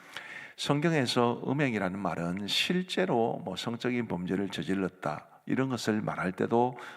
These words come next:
음행이라는 말을 쓰지만, 하나님과 사람과의 관계에서는 사람이 하나님을 배신하고 등지고 다른 우상이나 돈이나 하나님을 대신할 만한 어떤 대상을 쫓는 것을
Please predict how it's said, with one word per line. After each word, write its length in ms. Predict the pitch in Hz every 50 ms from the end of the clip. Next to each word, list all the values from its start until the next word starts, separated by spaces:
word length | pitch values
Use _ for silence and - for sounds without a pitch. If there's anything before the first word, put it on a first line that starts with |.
| - - -
음행이라는 460 | 117 117 107 104 104 95 92 90 87
말을 260 | 82 82 82 85 85
쓰지만, 720 | - - - 110 110 123 113 92 78 80 85 87 87 85 - - _ - - - - - - - - -
하나님과 420 | - 131 131 135 147 156 156 156
사람과의 640 | 143 - - 107 123 131 143 143 139 120 110 113
관계에서는 800 | 104 107 107 110 110 110 92 90 87 - - 95 98 110 120 131 135 - - - - -
사람이 500 | - - - 98 90 95 104 113 117 113
하나님을 640 | 113 120 113 110 110 110 110 110 110 110 110 104
배신하고 920 | - - 92 87 - - - 104 98 98 101 95 107 104 98 95 95 - - -
등지고 760 | - 101 101 104 104 104 - 131 131 127 - - 78 - - - - - - - - - _ -
다른 540 | - 85 85 107 120 139 151 165 160 - - -
우상이나 880 | - - 107 104 - - 127 131 135 113 98 98 98 104 110 110 113 - - - - - - - - _ _
돈이나 680 | - 95 98 107 113 117 117 113 117 117 123 120 120 117 - - - - - - -
하나님을 500 | - - - 147 151 156 160 160 165 160
대신할 500 | - - 87 - - - 117 110 117 120
만한 300 | 117 117 113 117 117 -
어떤 460 | 113 120 - - - - 151 156 156 143
대상을 440 | - - - - 104 110 117 117 117
쫓는 560 | - - - - 95 101 107 123 139 151 143
것을 440 | 113 87 - - 110 104 107 110